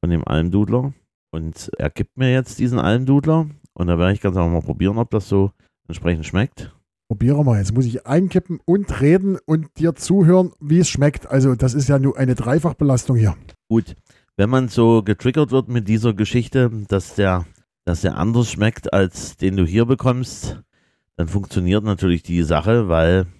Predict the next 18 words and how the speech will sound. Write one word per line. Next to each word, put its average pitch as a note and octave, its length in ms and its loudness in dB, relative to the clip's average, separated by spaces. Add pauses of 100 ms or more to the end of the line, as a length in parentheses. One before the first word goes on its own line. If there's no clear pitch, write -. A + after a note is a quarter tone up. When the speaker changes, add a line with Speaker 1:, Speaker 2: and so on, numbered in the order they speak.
(100)
Speaker 1:
du E2 140 -2
hast F#2 180 -4
das G2+ 160 -4
Gefühl, G2+ 420 0
als - 340 -4
wären F#2 300 0
hier G2+ 140 2
ein F2+ 80 -2
paar F#2 140 0
mehr E2 200 0
Kräuter G2+ 320 0
drin G2+ 280 -2
oder F2+ 200 -2
das E2+ 220 0
schmeckt F#2 260 -4
so G#2+ 120 0
ein F#2 120 -2
bisschen. F2+ 560 -2